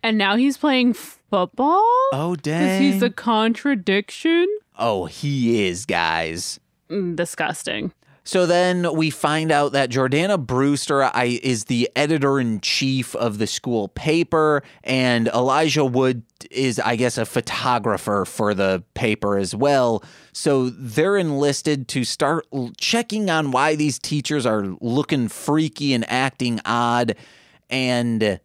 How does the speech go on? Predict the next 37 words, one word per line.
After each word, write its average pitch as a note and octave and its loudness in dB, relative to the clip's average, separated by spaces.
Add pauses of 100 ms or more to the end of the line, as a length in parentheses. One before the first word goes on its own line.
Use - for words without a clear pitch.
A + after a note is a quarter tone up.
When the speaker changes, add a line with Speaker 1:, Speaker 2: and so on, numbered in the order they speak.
(160)
Speaker 2:
he's C#3 -2
like, C3 0
"Oh, D#3 2
sometimes E3 -2
you F#3+ 2
act E3+ 0
like D#3 0
a G#2 -2 (160)
bitch." A2+ -2 (380)
And G3+ 0
she C#4+ 0
does B3+ 0
such - 0
a, A3+ 0
like, E3+ 0 (300)
one D3 0
eighty. E3+ 0
She, - -2
she - 0
pretty C#4 -2
much D4 -2
says, F3 2 (460)
"You D#3 -2
called F3+ 0
me A3+ 2
a B2+ 2
bitch. - -2 (600)
Are C3 2
you F3 0
hitting A2+ -4
on F#3 2
me?" D#4+ 0 (760)
And D3 0
I D#3+ 0
felt A3 0
so D4 0
sad A#2 0